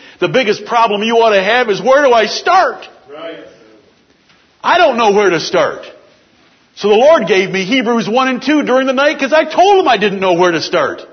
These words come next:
Speaker 1: I create nightmares for myself in outlines.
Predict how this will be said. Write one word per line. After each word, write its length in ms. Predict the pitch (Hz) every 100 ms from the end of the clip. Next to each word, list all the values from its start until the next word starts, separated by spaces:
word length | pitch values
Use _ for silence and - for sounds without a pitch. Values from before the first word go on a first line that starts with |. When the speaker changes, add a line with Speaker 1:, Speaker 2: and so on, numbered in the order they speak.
| - _ _ _ _ _ _ _ _ _ _ _ _ _ _ -
Speaker 1:
I 160 | 175 240
create 460 | - 254 277 269
nightmares 800 | 262 311 247 196 156 82 - - - _ _
for 100 | 180
myself 580 | 170 160 - 160 101 80 - - _ _ _ _ _ _ -
in 160 | 190
outlines. 840 | 208 208 160 156 117 87 71 - -